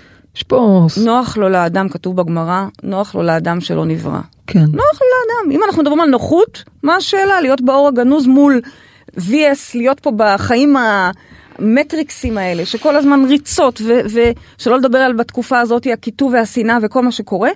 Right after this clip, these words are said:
Speaker 2: מה השאלה? נוח לו לאדם שלא נברא.
Speaker 1: אוקיי.
Speaker 2: לא צריך לאכול, לא צריך להתלבש, לא צריך להתחתן, לא צריך לדאוג לבריאות שלנו, לא צריך לעשות כלום, רק ל-, לשכב
Speaker 1: לנוח על
Speaker 2: ולהשתזף
Speaker 1: הגלים.
Speaker 2: באור, בקרינה המטורפת הזאת שנקראת אלוהים, שהיא הייתה כל כך גדולה שלא יכולנו לעמוד בה.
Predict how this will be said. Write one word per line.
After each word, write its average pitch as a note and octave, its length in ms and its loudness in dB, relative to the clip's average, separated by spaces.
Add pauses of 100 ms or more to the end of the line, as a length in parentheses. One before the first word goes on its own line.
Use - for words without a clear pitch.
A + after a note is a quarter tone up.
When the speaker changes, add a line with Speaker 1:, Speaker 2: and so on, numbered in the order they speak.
(260)
Speaker 2:
מה D#4+ 100 2 (100)
השאלה? A#4 500 2
נוח D4 280 2
לו G4 80 0
לאדם A4 280 -2
שלא A4 140 -2 (160)
נברא. A4 380 -4 (200)
Speaker 1:
אוקיי. E3+ 360 -2
Speaker 2:
לא C#4+ 100 -2
צריך C#4 240 -4
לאכול, C4 440 0
לא G4 60 0
צריך - 200 -6
להתלבש, A3+ 500 -2
לא E4 40 0
צריך C#4 200 -10
להתחתן, A#3+ 500 -4
לא D4+ 60 0
צריך B3+ 280 -10
לדאוג G#3 320 -2
לבריאות G#3+ 520 -2
שלנו, G4 200 -2
לא C#4 80 2
צריך - 180 -8
לעשות F4+ 200 -10
כלום, F#4 300 -2
רק B3+ 160 -4
ל-, B3 300 -4 (460)
לשכב A#3 380 -6
Speaker 1:
לנוח G3 280 2 (100)
על E3 60 -2
Speaker 2:
ולהשתזף F3+ 220 2
Speaker 1:
הגלים. E3 320 0 (360)
Speaker 2:
באור, A3 600 0 (520)
בקרינה B3+ 540 0
המטורפת C4+ 680 0
הזאת A3+ 200 -2
שנקראת G#3+ 380 -4
אלוהים, A3 280 0
שהיא C4 200 -2
הייתה G#3 200 -2
כל C#4 240 -2
כך F4+ 160 -2
גדולה A#3+ 220 0
שלא G#3+ 200 0
יכולנו G#3 240 -2
לעמוד E3+ 320 0
בה. - 80 -6